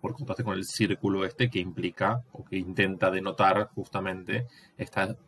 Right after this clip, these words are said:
noción de movimiento cero. En el caso del quo, lo que se está indicando es una dirección.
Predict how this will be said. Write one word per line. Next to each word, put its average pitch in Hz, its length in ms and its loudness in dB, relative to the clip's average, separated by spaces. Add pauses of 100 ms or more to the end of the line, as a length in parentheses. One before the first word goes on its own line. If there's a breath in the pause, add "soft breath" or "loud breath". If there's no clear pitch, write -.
(260)
noción 95 480 -2
de 98 80 2
movimiento 87 640 -2
cero. - 340 -10 (760 loud breath)
En 160 80 0
el 160 240 -2
caso 208 400 2
del 95 240 2
quo, 160 420 8 (440)
lo 107 160 2
que 110 100 0
se 117 120 0
está 120 100 2
indicando 131 760 4
es 113 400 0 (580)
una 123 140 6
dirección. 90 680 2